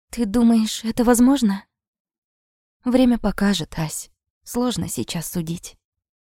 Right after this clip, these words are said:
"Так ты позволишь мне решить вопрос с Викой?"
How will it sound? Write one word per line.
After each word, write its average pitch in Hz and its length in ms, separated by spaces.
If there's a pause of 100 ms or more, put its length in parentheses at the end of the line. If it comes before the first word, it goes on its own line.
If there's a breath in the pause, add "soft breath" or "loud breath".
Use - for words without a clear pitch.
(200)
"Так - 240
ты 175 160
позволишь 175 640
мне 170 220
решить - 320
вопрос 175 320
с - 120
Викой?" 165 440